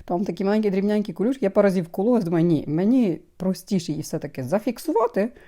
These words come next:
і все. І от вона мене так буде тішити і не буде травмувати зайвий раз. І так, е, постійно травмовані пальці. Тому ось такий я собі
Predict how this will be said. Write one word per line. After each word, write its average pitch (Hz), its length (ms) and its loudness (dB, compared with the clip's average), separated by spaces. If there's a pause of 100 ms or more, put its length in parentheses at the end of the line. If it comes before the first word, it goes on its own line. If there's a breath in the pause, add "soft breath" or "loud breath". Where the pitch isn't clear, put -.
(300 loud breath)
і 214 120 -2
все. 139 440 0
І 190 340 -6
от 165 220 -4
вона 156 260 -2
мене 147 240 0
так 165 160 -4
буде 147 160 -6
тішити 175 420 -4
і 160 140 -2
не 180 100 0
буде 165 220 0
травмувати 160 440 -6 (120)
зайвий 175 520 4
раз. 180 380 2 (680 soft breath)
І 151 120 -6
так, 165 320 -2
е, 156 100 2
постійно 170 560 0
травмовані 156 460 0
пальці. 139 580 -8
Тому 143 320 -8 (380)
ось 147 100 -12
такий 151 360 -6
я 131 120 -8
собі 131 340 -12